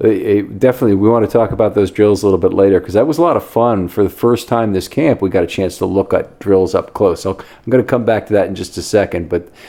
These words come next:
the, uh, the offensive line definitely struggling with continuity issues from, from my way of thinking. Zeitler would fix a lot of that just being in at right guard. I think Ronnie Stanley obviously be a huge addition in terms of knowing who the guy next to you is and,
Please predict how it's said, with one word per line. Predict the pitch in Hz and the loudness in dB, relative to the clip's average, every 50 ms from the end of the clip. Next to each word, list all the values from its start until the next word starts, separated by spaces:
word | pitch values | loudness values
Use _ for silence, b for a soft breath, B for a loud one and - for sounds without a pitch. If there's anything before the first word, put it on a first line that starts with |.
| B B - | B B 0
the, | - 117 117 113 110 | 2 4 6 6 6
uh, | 107 107 - B B B B B | 4 4 0 B B B B B
the | 143 170 | 2 2
offensive | 175 208 196 - - 175 156 | 4 2 0 2 0 0 2
line | 160 151 135 113 | 2 0 0 2
definitely | - 151 156 - 185 175 160 156 147 139 135 131 117 B B B B B B B | 2 0 2 2 -2 -2 0 2 4 4 4 4 2 B B B B B B B
struggling | - - - - 147 143 151 151 151 151 147 139 | -10 -8 -2 2 2 2 4 4 4 4 4 4
with | 123 110 - - | 4 4 2 2
continuity | - 117 113 104 95 95 95 95 95 92 87 82 82 | -2 -4 -4 -4 -2 -2 0 2 2 4 2 2 0
issues | 78 78 - - 80 78 - - - | -2 -4 -8 -8 -8 -8 -8 -12 -16
from, | - - - - - 95 90 87 82 76 | -20 -20 -14 -4 -2 0 0 0 -4 -8
from | - - - 92 90 85 85 | -12 -6 -2 -2 0 0 0
my | 87 90 87 87 85 85 82 82 82 | -2 -2 -2 -2 -2 -4 -4 -4 -4
way | 87 90 - 90 90 | -2 0 2 2 2
of | 87 - | 2 0
thinking. | - - 95 90 - - 78 85 | -2 -2 -2 -2 -2 -8 -8 -8
Zeitler | 85 85 117 117 135 135 147 147 135 | -2 0 2 2 2 2 2 2 4
would | 127 117 110 | 4 4 2
fix | - - 120 - - | 2 -2 -4 -2 0
a | - 101 | -2 0
lot | 95 98 101 107 113 | 2 2 2 2 2
of | 117 117 | 2 2
that | 120 113 110 - | 2 2 2 0
just | - 101 - - | -6 -10 -6 -4
being | 107 101 98 98 98 | -2 -2 0 0 -2
in | 92 | -2
at | 92 90 | -2 -2
right | - 92 90 90 90 | 0 0 0 0 0
guard. | - 90 92 98 101 104 | -2 0 0 2 2 2
I | 101 95 | 0 -2
think | - 101 92 90 | -2 -4 -4 -2
Ronnie | 87 92 92 92 95 95 90 | 0 0 0 0 0 -2 -4
Stanley | - - 95 92 92 92 92 92 | -4 -4 -4 -4 -2 -2 -2 -2
obviously | 92 92 92 92 87 - 98 87 | -2 -2 -4 -4 -6 -4 -6 -4
be | 82 90 | -2 -2
a | 90 | -4
huge | 90 87 92 95 95 90 95 | -2 -4 -4 -4 -4 -4 -4
addition | 90 82 92 87 - - 92 85 - B B B B B B B | -2 -2 -2 -2 -2 -4 -6 -6 -8 B B B B B B B
in | - 87 | -8 -4
terms | - 104 95 87 - | 0 0 0 0 0
of | 98 92 87 - - | -4 -4 -4 -8 -8
knowing | 95 95 92 98 101 104 104 101 92 | -4 -2 2 4 6 6 4 4 4
who | 98 98 | 0 0
the | 92 95 | 0 2
guy | 92 95 92 90 | 2 2 2 2
next | 87 95 95 92 - - | 0 0 -2 -4 -4 -6
to | 90 | -4
you | 87 87 87 85 90 | -2 0 0 0 0
is | 90 87 87 90 87 92 | 0 0 -2 -2 -4 -4
and, | 87 85 82 85 82 | -6 -6 -6 -8 -8